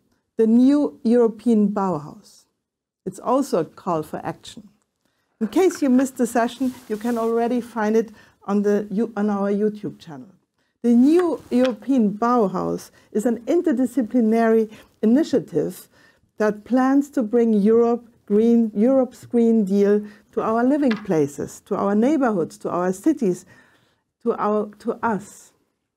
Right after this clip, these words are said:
It's my great pleasure to host this next conversation between two eminent leaders who are key to bringing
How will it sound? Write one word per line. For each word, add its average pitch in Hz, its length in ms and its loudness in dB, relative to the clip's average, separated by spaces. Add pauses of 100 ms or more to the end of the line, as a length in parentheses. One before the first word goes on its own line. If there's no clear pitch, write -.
(720)
It's - 120 -16
my 180 140 0
great 247 480 -2
pleasure 160 540 -4 (220)
to 208 100 -2
host 294 380 0
this 294 200 0
next 262 320 0
conversation 208 1000 -2 (220)
between 226 500 0
two - 160 -4 (180)
eminent 262 540 2
leaders 165 500 -2 (180)
who 226 120 -2
are 214 160 0 (100)
key 302 480 0 (200)
to 220 100 -6
bringing 247 500 2